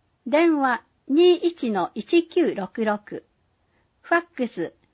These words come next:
二一の三八零一。特別サロン第一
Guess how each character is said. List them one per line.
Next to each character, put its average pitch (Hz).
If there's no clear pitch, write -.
二 349
一 330
の 196
三 330
八 311
零 226
一。 -
特 269
別 349
サ 320
ロ 220
ン 170
第 254
一 -